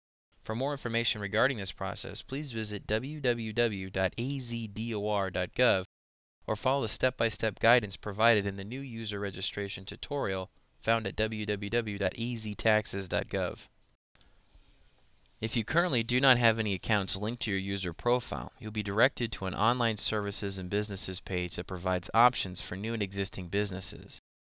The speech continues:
Click on the blue Link Accounts button under the Existing Businesses heading. If you do not have an existing business's account to link to your user profile, please visit W W W dot A Z D O R dot gov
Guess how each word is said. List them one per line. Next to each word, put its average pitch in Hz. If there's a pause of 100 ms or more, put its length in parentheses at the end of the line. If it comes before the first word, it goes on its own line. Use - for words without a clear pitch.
(540)
Click -
on 170
the 151
blue 117
Link 110
Accounts -
button 90
under 110
the 92
Existing 98
Businesses 104
heading. 117 (600)
If 110
you 107
do 110
not 135
have 120
an 104
existing 98
business's 98
account 113
to 98
link 110
to 95
your 92
user 95
profile, 90
please 139
visit 101
W 131
W 110
W 98 (400)
dot 101
A 117
Z 117
D 104
O 104
R 101
dot 90
gov 104